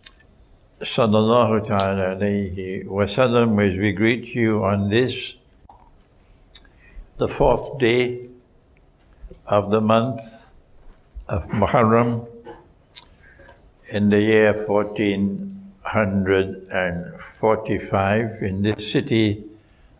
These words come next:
of Birmingham, in Britain, with "Assalamu alaikum wa rahmatullahi wa barakatuh."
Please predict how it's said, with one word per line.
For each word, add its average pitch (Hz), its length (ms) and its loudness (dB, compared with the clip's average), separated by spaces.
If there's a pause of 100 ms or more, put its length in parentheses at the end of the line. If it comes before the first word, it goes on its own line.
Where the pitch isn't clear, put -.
(400)
of 95 240 -2
Birmingham, 107 920 2
in 95 120 -8 (200)
Britain, 113 640 -2
with 95 520 -6 (600)
"Assalamu 95 680 2
alaikum 101 960 0
wa 104 160 2
rahmatullahi 95 1400 -2
wa 117 160 -2
barakatuh." 101 680 -2